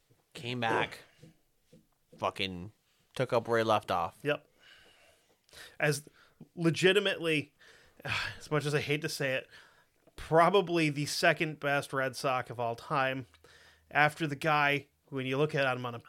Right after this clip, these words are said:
Speaker 2: on paper, you go, if you didn't see this, the name at the top of it, you go, "Wow, this guy was fucking awesome." Then he had one bad thing happen, and he's the devil in New England for fucking thirty years.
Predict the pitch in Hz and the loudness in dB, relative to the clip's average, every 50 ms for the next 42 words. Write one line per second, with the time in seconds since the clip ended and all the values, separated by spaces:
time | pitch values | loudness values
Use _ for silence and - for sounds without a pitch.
0 | - _ - 139 143 147 147 - 208 202 220 214 185 156 147 143 143 131 147 135 | -18 _ -6 -6 -4 -4 -4 -2 0 0 0 2 0 0 0 0 0 0 2 2
1 | 131 127 117 - _ _ _ _ - - - - _ _ 139 139 160 190 240 285 | 2 0 -2 -4 _ _ _ _ -20 -20 -20 -20 _ _ -8 -6 -4 -2 -2 -2
2 | 285 - - 277 269 240 220 196 - - - 190 196 196 202 226 254 254 254 240 | -2 0 0 0 2 2 2 2 0 -2 2 4 4 6 8 6 6 6 4 0
3 | 240 233 214 214 - 208 233 240 233 208 185 185 165 156 147 135 120 - _ _ | 0 -2 -2 -4 -2 0 0 0 0 -2 -4 -4 -2 0 -2 -2 -2 -4 _ _
4 | - - 247 247 180 190 220 - - 233 160 147 143 - - - - 208 - - | 0 2 2 4 6 4 4 4 4 4 4 2 0 -2 -6 0 2 2 2 2
5 | 165 147 - 175 185 214 240 - - 135 - - - - - - - - - - | -2 -2 -2 -6 -2 -2 -2 0 0 -2 -4 -6 -12 -18 -20 -20 -20 -20 -20 -12
6 | _ - 185 196 175 180 170 147 143 139 160 180 196 208 180 208 202 202 202 190 | _ -2 0 0 2 0 0 -2 -2 0 0 0 0 0 0 -2 -2 -2 -2 -4
7 | - - 254 277 240 190 214 185 165 - 147 120 113 - - _ _ _ _ _ | 0 2 2 2 2 4 4 4 4 4 2 0 0 -4 -12 _ _ _ _ _
8 | _ - 120 131 160 151 139 151 151 131 170 175 196 185 143 110 - _ - 156 | _ -10 -6 -4 -6 -4 -2 -4 -2 0 0 0 0 0 -2 -4 -6 _ -6 -4
9 | 147 143 147 143 135 127 123 123 117 110 - - 143 123 - - 135 - 143 127 | -2 0 0 -2 -2 -4 -6 -8 -10 -10 -6 -6 -6 -4 -2 -4 -4 -4 -4 -8
10 | 123 117 - _ _ _ _ _ _ - 147 135 131 127 131 156 185 185 147 117 | -8 -12 -14 _ _ _ _ _ _ -2 0 0 2 0 0 0 0 0 0 -2
11 | - - | -4 -10